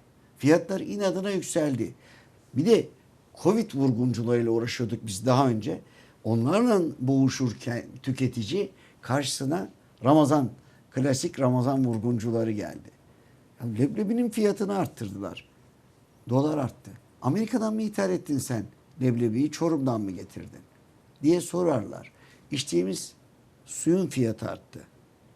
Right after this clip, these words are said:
Allah yardımcısı olsun milletin. Şimdi dağıtmadan toparlamaya çalışırsak bu covid sürecinde senin konuya girdiğin şekilde bahsedeyim. En çok ihtiyaç duyduğu şeyler neydi vatandaşın?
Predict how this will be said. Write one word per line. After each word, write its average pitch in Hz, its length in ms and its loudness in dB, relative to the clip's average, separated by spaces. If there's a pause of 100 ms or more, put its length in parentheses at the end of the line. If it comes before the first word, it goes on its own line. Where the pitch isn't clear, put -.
(1300)
Allah 135 200 0
yardımcısı 127 520 0
olsun - 220 -6
milletin. - 460 -8 (400)
Şimdi 170 500 0 (240)
dağıtmadan 143 560 0
toparlamaya 131 680 -2
çalışırsak - 600 -10 (100)
bu 147 220 -8
covid 165 260 -4
sürecinde 104 680 -6 (380)
senin 120 300 -6
konuya 117 400 -2
girdiğin 107 440 -4
şekilde - 540 -10
bahsedeyim. - 540 -8 (500)
En 196 180 -2
çok 151 280 -6
ihtiyaç 139 600 -4
duyduğu 107 380 -4
şeyler 110 500 -8
neydi 120 320 -2
vatandaşın? - 640 -16